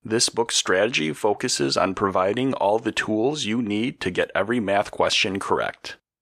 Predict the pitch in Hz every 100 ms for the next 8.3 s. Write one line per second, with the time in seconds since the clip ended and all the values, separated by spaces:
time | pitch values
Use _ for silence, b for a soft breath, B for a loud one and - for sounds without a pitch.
0 | - 101 101 - 92 92 90 107 131 156
1 | - 98 95 90 - 101 117 135 147 147
2 | 147 101 - - - 95 90 120 147 -
3 | 95 - 104 107 95 95 82 78 82 82
4 | - 127 - - 90 - 95 71 - -
5 | 98 120 139 92 85 80 - 87 80 80
6 | 87 87 - 90 82 73 80 76 67 62
7 | 98 147 - - 92 104 123 - 104 117
8 | 73 - -